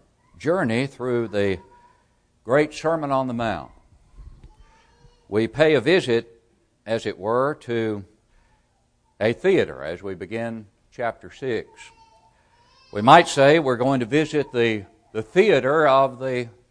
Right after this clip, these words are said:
Pharisees, because tonight we're going to talk about, as we look at Matthew chapter six, verses one through eight, and then drop down to bring in chapter,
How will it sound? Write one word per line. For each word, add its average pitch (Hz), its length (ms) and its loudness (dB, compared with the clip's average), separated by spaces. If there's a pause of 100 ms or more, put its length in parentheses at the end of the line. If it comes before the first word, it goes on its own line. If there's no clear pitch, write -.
(140)
Pharisees, 98 920 -6 (960)
because 117 300 0
tonight 143 480 0
we're 104 80 -10
going 117 200 -4
to 101 60 -12
talk - 360 -4
about, 98 400 0
as 101 160 -6
we 101 100 -6
look 131 240 -4
at 107 140 -4
Matthew 123 400 -6
chapter 120 420 -6
six, 143 500 -2
verses 107 380 -12
one 123 180 -10
through 107 240 -6
eight, 120 260 -2
and 95 120 -10
then 104 140 -12
drop 110 280 -6
down 117 300 -8
to 104 160 -10
bring 113 280 -10
in 110 180 -8
chapter, 113 580 -6